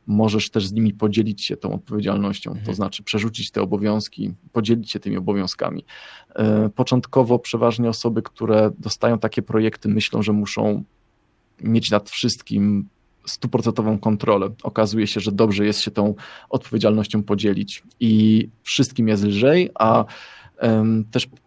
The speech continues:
Speaker 1: pracownicy, którzy zostają docenieni takim zaufaniem, e, też oczywiście odnajdują w sobie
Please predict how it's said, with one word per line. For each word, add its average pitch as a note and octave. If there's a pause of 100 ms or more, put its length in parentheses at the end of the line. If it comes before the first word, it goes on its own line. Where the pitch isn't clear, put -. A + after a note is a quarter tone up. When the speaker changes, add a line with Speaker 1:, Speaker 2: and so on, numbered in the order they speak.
(160)
Speaker 1:
pracownicy, B2+
którzy B2
zostają A#2+
docenieni D3+
takim C3
zaufaniem, A#2
e, A2+
też A#2
oczywiście A#2
odnajdują G#2+
w G#2+
sobie -